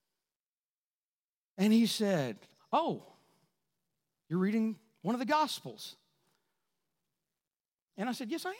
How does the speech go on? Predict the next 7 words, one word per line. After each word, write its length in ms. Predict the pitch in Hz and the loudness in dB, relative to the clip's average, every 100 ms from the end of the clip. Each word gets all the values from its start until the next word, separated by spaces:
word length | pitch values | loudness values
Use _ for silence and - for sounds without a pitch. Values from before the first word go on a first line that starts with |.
| 571 | -12
am." 100 | - _ _ _ _ _ _ _ _ _ _ _ _ _ _ _ _ _ _ _ _ _ _ _ _ _ _ _ _ _ _ | -14 _ _ _ _ _ _ _ _ _ _ _ _ _ _ _ _ _ _ _ _ _ _ _ _ _ _ _ _ _ _
I 120 | 240 | 0
said, 280 | 247 254 180 - - | 4 2 2 -8 -12
"Since 260 | - 359 | 2 2
it's 120 | 311 170 | 2 0
Good 200 | 320 202 | 0 2
Friday, 540 | 302 370 294 233 294 | 4 6 4 2 -2